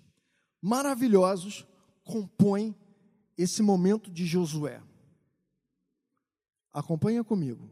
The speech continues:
versículo seis. Volta pro capítulo um, versículo seis. Vai dizer o quê pra ele? "Ser forte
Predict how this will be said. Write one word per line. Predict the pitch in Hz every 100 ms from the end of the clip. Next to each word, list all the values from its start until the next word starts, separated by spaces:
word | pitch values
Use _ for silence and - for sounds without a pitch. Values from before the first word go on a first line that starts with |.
| -
versículo | 143 - - 247 262
seis. | 240 - 139 113 - - _ _ -
Volta | 147 202
pro | -
capítulo | - 165 - 190
um, | 170 208 - _ _
versículo | - 165 - 220 262
seis. | - - 147 117 - - _ _ _ -
Vai | 180
dizer | 165 156 202
o | 202
quê | - 123 107 - _ -
pra | 156 139
ele? | 117 101 104 _ - - _ _ _ _ _ _ _
"Ser | - - 160
forte | - 226 240 - 311 311